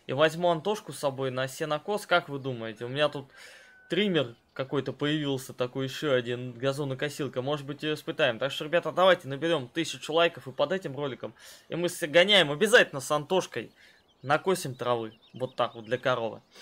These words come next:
Так что, ребята, давайте, ставьте. Вот, видишь, пригодилось сено очень. Слушай, ну я смотрю, ты опять помогаешь тут. Мне тоже говорят по деревне, что все у тебя отлично, что ты, машина, видели тебя, едешь, все нормально, правила. Как машина, самое главное, Антошка, как машина у тебя?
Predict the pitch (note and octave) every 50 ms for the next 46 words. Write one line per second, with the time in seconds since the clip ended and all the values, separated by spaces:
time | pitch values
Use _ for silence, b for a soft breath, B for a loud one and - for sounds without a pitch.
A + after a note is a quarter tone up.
0 | B B B - C3 C3 - - B2+ A#2+ C#3+ B2+ - A#2 A2+ C3+ C3+ B2+ A2+ -
1 | - - - - C#3 B2 - - - _ _ _ _ _ - B2 B2+ B2+ A#2+ -
2 | - _ _ _ _ - C3 D3+ E3 - - - A#2+ A2+ C3 C3+ C3 D#3 D#3 C3+
3 | A#2+ - - - A#2+ A2 A#2 B2 B2+ A#2+ - - A#2 - B B B B B B
4 | B B B B - - A#3+ A#3+ - - E3 C3 B2+ D3+ G3 A3+ B3 B3+ - -
5 | A3+ A#3 A3+ A3 - - G3 F#3+ F#3+ F#3+ F3 D3+ B2 - - - C#3 D3+ D#3+ E3
6 | D#3 F#3+ G3 A3 A3 G3+ - - F#3+ D3+ C3+ C#3 C#3+ C3+ - D#3+ D#3 D3 D3 B2+
7 | B2 - - B2 C3+ C3 C3 B2+ A#2+ C#3 E3 F#3 - - _ _ _ _ - D3+
8 | C3+ B2+ D#3 C3 C3 C3 C#3 D3 E3 F3 F3+ - - F3 D#3+ - - G3 F#3+ E3+
9 | D3+ C#3+ D#3 D3 D3 D#3 C#3+ C3 - - C3 C3+ C#3 - - F3 F3+ E3+ - -
10 | D#3 C3 - F#3 F3 D#3+ B B B B B B B B - C3 D#3+ F3+ F3+ -
11 | - G#3 G3+ G#3 G#3 G#3 G3+ b b b b b b _ - - - C#3 D3 C3+
12 | F3 G3 F3 E3+ F3 D#3+ D#3 - - D#3 D3 E3 D#3+ D3 C#3+ D3 D3+ D3 F3+ F#3
13 | F#3 - - E3+ D#3+ D3 C#3 C#3 C#3+ D3+ D#3 D#3+ D3 C3 - D#3 D#3+ D#3 C3+ B2+
14 | B2+ - F#3 G3 F#3+ F#3+ F#3+ F#3 - - F#3+ D#3+ C3 - - D3+ D3 C#3 C#3 C3+
15 | B2+ C#3 C3+ B2 A2+ A2 G#2 G#2+ A2 A#2+ B2 - C3 B2+ - - - D#3 E3 E3+
16 | - F3 E3+ - - F3 D#3 B2 A2+ G#2+ - A2 A2 - -